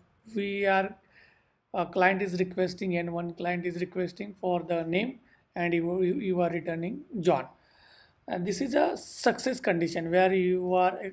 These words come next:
your data is not corrupt and you are getting as it is. But there can be a situations where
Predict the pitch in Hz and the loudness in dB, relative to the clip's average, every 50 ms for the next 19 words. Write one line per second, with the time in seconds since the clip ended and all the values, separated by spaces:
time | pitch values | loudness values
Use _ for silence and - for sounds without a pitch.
0 | - - 339 226 185 180 180 180 180 180 180 185 180 175 175 170 170 170 170 175 | -12 -8 -4 0 2 2 2 2 2 0 0 0 0 0 0 -2 -2 0 2 2
1 | 175 175 175 - _ _ _ _ _ _ _ _ - - 180 165 170 175 175 180 | 2 0 -2 -8 _ _ _ _ _ _ _ _ 0 2 4 4 4 2 2 0
2 | 180 175 175 170 170 170 170 170 165 160 165 165 160 151 180 208 285 - _ _ | -2 -2 -2 -2 -2 0 2 2 2 2 0 -2 -6 -6 -6 -8 -8 -12 _ _
3 | - 180 160 143 151 147 - 151 143 - - _ _ _ _ _ _ _ - 190 | -2 -2 -2 -2 -4 -8 -12 -12 -14 -14 -18 _ _ _ _ _ _ _ 0 0
4 | 185 175 202 220 226 220 - 214 208 214 208 208 208 208 190 - 185 - - - | 2 4 4 2 2 4 4 2 2 2 0 -4 -4 -4 -4 -6 -10 -14 -10 -8
5 | 202 196 185 - 196 196 185 - - 185 180 180 185 185 185 - | -8 -6 -6 -6 -8 -8 -8 -8 -4 -2 0 2 2 0 -2 -4